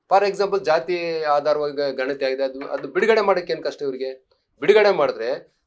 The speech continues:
ಜಾತಿ ಜನಸಂಖ್ಯೆಯವರು ಅಧಿಕಾರ ಮತ್ತು ಆಸ್ತಿ ಹಂಚಿಕೆ ಆಗ್ಲೇಬೇಕು. ಆ ನಿಟ್ಟಲ್ಲಿ ನೋಡೋಕೋರು ಹಾಸನದಲ್ಲಿ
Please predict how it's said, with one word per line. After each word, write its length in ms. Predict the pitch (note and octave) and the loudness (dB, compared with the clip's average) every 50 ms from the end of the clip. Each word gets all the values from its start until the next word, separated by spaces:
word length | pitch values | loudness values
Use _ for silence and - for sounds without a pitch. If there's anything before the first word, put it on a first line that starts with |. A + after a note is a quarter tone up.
| _ _ | _ _
ಜಾತಿ 340 | - D3 F#3 G3+ G3 G#3 G#3 | 4 4 4 6 4 0 -2
ಜನಸಂಖ್ಯೆಯವರು 600 | - F#3+ F#3 F#3 F3 F3+ F3+ F3+ F3+ F3+ F#3+ F#3+ | -2 -2 -4 -4 -6 -8 -6 -4 -2 0 0 0
ಅಧಿಕಾರ 360 | D#3 D3+ F#3 F3+ F3+ F3 F3 | 0 0 0 0 0 0 0
ಮತ್ತು 300 | E3+ E3 D#3+ E3 - F3+ | 0 -2 -4 -4 0 0
ಆಸ್ತಿ 340 | D#3 D3+ D3+ - - F#3 F#3+ F#3+ - _ _ _ _ _ _ | 0 0 0 -2 -4 -6 -6 -6 -8 _ _ _ _ _ _
ಹಂಚಿಕೆ 260 | C#3+ E3+ - F3+ E3 | -10 -8 -4 0 4
ಆಗ್ಲೇಬೇಕು. 560 | D3 C#3+ D#3 D#3 D#3 D3 B2+ A2 - - - - _ _ _ _ _ _ _ _ _ _ _ _ _ - | 4 4 6 4 2 2 2 0 -4 -6 -12 -20 _ _ _ _ _ _ _ _ _ _ _ _ _ 4
ಆ 160 | - F3 A3 | 6 6 6
ನಿಟ್ಟಲ್ಲಿ 320 | A3+ A3+ A3+ A3+ G#3+ G3+ | 6 4 4 4 6 6
ನೋಡೋಕೋರು 320 | G3 F#3+ F#3 F3+ F#3+ F3+ D#3 | 6 4 4 4 4 6 6
ಹಾಸನದಲ್ಲಿ 840 | D#3 E3+ E3+ F3+ F3+ E3+ D#3+ B2 A2 G#2+ B2 D3+ F3 - _ _ | 6 4 2 0 -4 -4 -2 -4 -4 -6 -8 -10 -10 -14 _ _